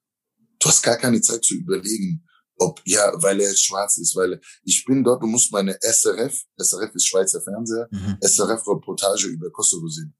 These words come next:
Speaker 1: Ich sag dort auch, zweitausend Albaner hören vierzig Minuten einem Afrikaner zu. Und Albaner hängen nicht mit Afrikanern. Nicht, weil diese, verstehst du,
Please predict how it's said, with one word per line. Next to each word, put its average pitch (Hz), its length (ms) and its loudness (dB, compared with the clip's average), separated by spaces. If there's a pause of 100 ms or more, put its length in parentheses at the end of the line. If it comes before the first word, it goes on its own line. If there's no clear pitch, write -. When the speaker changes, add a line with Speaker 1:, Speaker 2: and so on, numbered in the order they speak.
(200)
Speaker 1:
Ich - 140 2
sag 113 260 2
dort 98 200 0
auch, 87 280 -6 (380)
zweitausend 107 920 0
Albaner 98 600 -4
hören 98 340 -2
vierzig 131 640 0
Minuten 110 420 -4
einem - 300 -4
Afrikaner - 600 -4
zu. - 180 0 (1300)
Und 95 220 4
Albaner 98 600 2
hängen 117 340 0
nicht - 200 -4
mit - 100 -12
Afrikanern. - 560 -6 (180)
Nicht, - 320 4 (240)
weil 98 380 2
diese, 101 420 2
verstehst - 400 2
du, - 140 -2